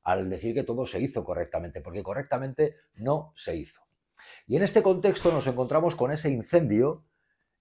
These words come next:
en una residencia en Madrid, plazas concertadas, y en el informe de la policía se señala que había sistemas antiincendios que no estaban correctamente o salidas de emergencia que estaban bloqueadas.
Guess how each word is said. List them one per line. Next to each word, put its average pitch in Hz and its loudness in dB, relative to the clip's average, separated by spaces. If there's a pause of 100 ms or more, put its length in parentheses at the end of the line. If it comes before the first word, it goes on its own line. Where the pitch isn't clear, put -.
(160)
en 131 -2
una 185 4
residencia 151 0 (560)
en 104 -6
Madrid, 175 4 (1500)
plazas 165 2
concertadas, 139 0 (440)
y 104 -4
en 107 -4
el 104 -2
informe 165 2
de 123 0
la 113 0
policía 139 2 (300)
se 120 -4
señala 135 -2
que 120 0
había 104 0
sistemas 123 -8
antiincendios 107 -4
que 104 -10
no 113 -8
estaban 90 -4
correctamente 127 -2 (260)
o 180 2
salidas 147 0
de 156 0
emergencia 123 -2
que 101 -6
estaban 123 -6
bloqueadas. 95 -6